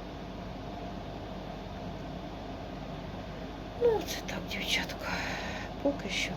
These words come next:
так. Все, пішла я робити підсмажечку до борщу.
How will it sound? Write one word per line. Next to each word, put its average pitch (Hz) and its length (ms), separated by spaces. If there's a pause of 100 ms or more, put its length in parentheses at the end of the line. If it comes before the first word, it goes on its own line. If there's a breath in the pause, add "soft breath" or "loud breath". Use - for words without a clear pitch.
так. 147 120 (1800)
Все, - 180 (440)
пішла - 320
я 254 160 (180)
робити 151 460 (640)
підсмажечку 208 1000 (140)
до 175 120
борщу. - 640